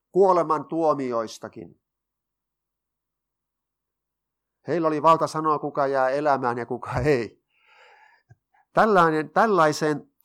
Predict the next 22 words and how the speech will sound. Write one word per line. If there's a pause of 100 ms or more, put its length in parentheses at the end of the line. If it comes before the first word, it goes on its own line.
(100)
neuvostoon
tästä
oli
tarkoitus
tulla
johtaja (140)
tästä (1040)
tästä
nuoresta
pojasta, (540)
joka
pantiin
oppimaan
Korania
ulkoa. (1300)
Ja
tietysti
piti
elää
sitten
kaikin
tavoin